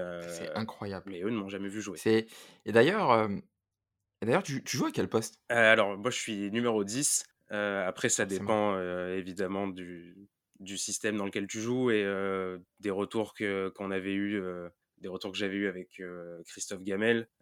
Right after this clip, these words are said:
Speaker 2: Heu, ils ont pas une, heu, une, heu, connaissance tactique très poussée et donc ils vont pas forcément jouer, heu, sur un schéma où il y a un numéro dix. En général, c'est plus du quatre quatre deux à plat.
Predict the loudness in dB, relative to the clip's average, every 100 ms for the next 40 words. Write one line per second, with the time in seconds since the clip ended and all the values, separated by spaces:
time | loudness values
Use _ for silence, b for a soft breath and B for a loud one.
0 | -10 -6 -4 -6 -8 -8 -8 -8 -8 -6
1 | -8 -2 0 2 2 -2 -6 -6 -8 -10
2 | -10 -12 -12 -16 _ _ _ _ _ _
3 | _ -12 -8 -6 -8 -10 -8 -4 -2 -2
4 | -2 -4 -4 -4 -6 -4 -4 -2 -2 4
5 | 4 4 -2 -10 -4 -4 -2 -2 -2 -6
6 | -6 _ _ _ 0 2 0 0 0 0
7 | 0 0 2 4 4 2 0 -4 -4 -4
8 | -6 -6 -6 -4 -4 -2 -2 0 2 2
9 | 0 0 -2 -2 -2 -2 -2 0 2 2
10 | 0 _ -10 -8 -2 0 0 -2 -8 -8
11 | -8 -6 -6 -2 -4 0 0 2 2 2